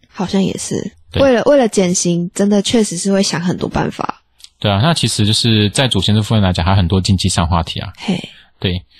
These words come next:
Speaker 2: 是我自己其实蛮想探讨，就像是我们讲说祖先嘛。
Speaker 1: 嗯。
Speaker 2: 有些人讲说呢，是家里面不是有神明厅吗？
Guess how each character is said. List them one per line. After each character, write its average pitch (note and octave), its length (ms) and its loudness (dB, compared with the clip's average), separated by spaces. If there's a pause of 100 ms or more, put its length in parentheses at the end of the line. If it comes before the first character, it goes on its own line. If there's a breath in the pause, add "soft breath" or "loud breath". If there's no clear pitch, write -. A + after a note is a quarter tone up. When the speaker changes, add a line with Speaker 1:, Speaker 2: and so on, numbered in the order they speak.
(120)
Speaker 2:
是 - 160 0
我 C3+ 80 4
自 G#2+ 80 -4
己 B2+ 100 0
其 - 80 -2
实 G#2 80 0
蛮 F#2+ 120 2
想 F#2 120 0
探 G2 160 0
讨， E2+ 140 0
就 - 60 -2
像 G#2 120 2
是 F#2+ 120 -2
我 F#2+ 40 2
们 F2 60 2
讲 E2 100 0
说 G2 80 2
祖 F2 160 -4
先 E2+ 220 0
嘛。 E2+ 240 -2
Speaker 1:
嗯。 G#3+ 260 2 (360 loud breath)
Speaker 2:
有 G#2+ 80 2
些 E3 80 2
人 D#3+ 100 2
讲 F#2 160 2
说 A#2+ 140 2
呢， G2+ 160 2
是 G#2+ 340 0
家 A2+ 160 0
里 A2 60 2
面 G#2 100 2
不 G2 60 0
是 G2+ 80 2
有 G2 40 2
神 E2+ 140 -4
明 E2+ 80 0
厅 E2+ 140 -4
吗？ D#2+ 160 -4